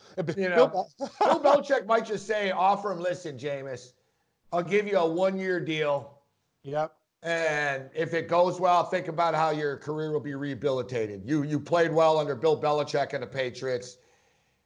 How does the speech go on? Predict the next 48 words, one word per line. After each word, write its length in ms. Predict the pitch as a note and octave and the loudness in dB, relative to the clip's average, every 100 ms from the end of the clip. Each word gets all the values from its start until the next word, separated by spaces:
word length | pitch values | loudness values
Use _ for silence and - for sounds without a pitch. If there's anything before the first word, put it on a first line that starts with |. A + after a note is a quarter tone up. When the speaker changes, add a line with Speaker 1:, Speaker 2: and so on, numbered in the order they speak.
| _ _ - - _ - | _ _ -20 -20 _ 2
Speaker 1:
Like, 220 | G3 G3 | 2 4
Winston's 440 | F#3 C#4 - C#4 F#3+ | 4 2 0 -4 0
gonna 180 | G#3+ F3+ | 2 2
have 300 | D#3+ F#3 - | 2 0 -2
to 60 | |
bet 220 | B2+ D3+ F3 | -4 -2 -2
on 140 | B2+ | -4
himself, 400 | A2+ G2 B2+ F#2+ | -8 -10 -10 -10
Cam. 260 | - A2 G#2 | -8 -8 0
No 100 | F3 | 2
one's 180 | C4 A3 | 2 0
giving 240 | B3 C#4 | -4 -2
him 100 | A3+ | -2
a 40 | E3+ | -4
four-year 380 | F#3 G3 F#3+ E3 | -2 -2 -2 -2
deal. 240 | G#3+ G3+ | -2 -2
It's 100 | A#2 | -4
pretty 200 | A3 G#3+ | -4 -4
clear. 340 | F3+ A3 D#3 - _ _ _ _ - | -2 -4 -4 -12 _ _ _ _ -8
Like, 120 | C#3+ | -4
he's 100 | F3+ | 0
Speaker 2:
Yep. 100 | F#3+ | 2
Speaker 1:
gonna 120 | F#3 | 2
have 240 | E3 A3 A3 | 2 2 0
to 100 | E3+ | -2
take, 300 | F#3+ G#3+ F#3+ | -2 -2 -4
like, 160 | D#3 | -4
a 40 | C3+ | -6
two-year 380 | E3 F#3+ F3+ | -6 -4 -4
deal 280 | D3+ F#3 A3 | -4 0 0
from 180 | G3 G#3 | 0 -8
someone 460 | G3 G3+ G3 G3 F#3+ | -4 -2 0 0 -2
to 60 | E3+ | -2
prove 300 | F3 G#3+ G3 | -4 -4 -4
himself 440 | F#3 G3 G3 F#3+ | -4 0 2 0
again. 400 | F3 F#3+ F#3+ F#3+ | -2 0 2 2
Speaker 2:
A 60 | E3+ | 2
one-year 460 | A3 B3 - F3+ | 0 -4 -4 -8
deal, 240 | D3+ C#3+ C3 | -4 -2 -4
as 120 | C3 | -6
you 100 | B2+ | -12
said. 200 | - C3+ | -8 -2
Speaker 1:
Like, 280 | G3 F3 - | 0 0 -2
ah, 220 | F3+ G3+ F#3 | 2 4 4
man, 360 | F#3 F#3+ F#3+ F3+ | 0 0 -2 -2
like, 160 | E3+ | -4
the 80 | E3+ | -6
Patriots 760 | - A#3 A#3+ C4+ C#4 C4+ - | -2 -2 -2 -4 -4 -4 -14